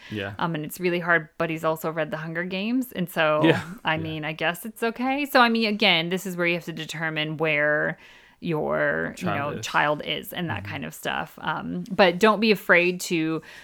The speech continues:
Speaker 2: have either read out loud to them or let them read a book.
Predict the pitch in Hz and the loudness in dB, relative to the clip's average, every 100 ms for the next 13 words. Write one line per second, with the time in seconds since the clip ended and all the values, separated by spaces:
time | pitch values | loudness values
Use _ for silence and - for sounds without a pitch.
0 | - _ - 165 170 165 160 - 190 165 | -20 _ -4 6 8 8 4 -6 -2 2
1 | 160 185 175 156 175 165 170 175 165 160 | 4 6 6 6 6 6 4 -2 -2 -2
2 | 151 170 160 156 156 165 156 156 147 151 | 2 2 4 2 0 -4 -2 -4 -4 -2
3 | 151 147 - | -2 -2 -4